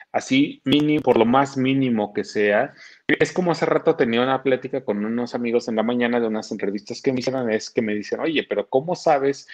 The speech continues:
cuál es la información sensible y cuál no?". Le digo, "Es que tú no lo necesitas saber, pero un atacante sabe qué información necesita para incrementar sus ingresos,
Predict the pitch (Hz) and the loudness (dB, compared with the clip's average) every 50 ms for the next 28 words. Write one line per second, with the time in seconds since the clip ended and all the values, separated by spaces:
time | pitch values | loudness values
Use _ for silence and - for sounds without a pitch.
0 | - - _ _ - 127 127 131 135 135 135 143 127 - - 123 110 110 104 98 | -20 -20 _ _ 2 4 4 4 2 2 2 -2 -2 2 0 0 2 2 -2 -2
1 | - 117 113 110 - 131 117 - - 117 104 107 104 98 101 - 101 92 95 107 | -4 -6 -8 -6 -6 -8 -6 -2 -2 -2 0 0 -2 -2 0 0 0 0 0 -2
2 | 139 156 143 113 98 98 101 104 98 104 104 101 - - - - 151 143 143 - | -4 -4 -2 0 0 0 0 2 2 0 0 0 -4 -10 -6 -2 -4 -4 -4 -6
3 | _ _ _ - 143 147 160 156 147 147 135 120 - - 113 101 - - - - | _ _ _ 4 6 6 6 6 6 4 2 2 -2 -4 -6 -6 -6 -8 -8 -8
4 | - - - 110 131 - - - - 92 101 110 120 131 139 135 - 127 - 127 | -4 -4 2 6 6 6 6 4 0 -2 0 0 0 0 -2 0 -2 -2 -2 -2
5 | 123 120 - - - - 123 113 110 113 - - 120 110 131 123 123 120 117 - | -6 -4 -4 -6 -4 0 0 0 0 0 -2 -2 -2 0 2 0 0 0 -4 -4
6 | - 113 110 113 110 - - - - 123 - - 123 - - - 131 127 131 147 | -4 -4 -4 -4 -8 -10 -14 -14 -14 -10 -4 -4 -4 -4 2 4 6 6 6 6
7 | 151 - - - - - _ _ - 123 113 104 110 113 107 101 101 98 95 90 | 4 2 -2 -12 -20 -20 _ _ -2 -2 -2 -2 -2 -2 -2 0 -2 -4 -4 -2
8 | - 107 110 110 - - 101 - 90 90 85 90 87 135 160 170 - - - - | -2 -4 -4 -4 -12 -16 -14 -14 -12 -12 -12 -2 -2 -2 -2 -2 -6 -10 -12 -14
9 | - _ | -18 _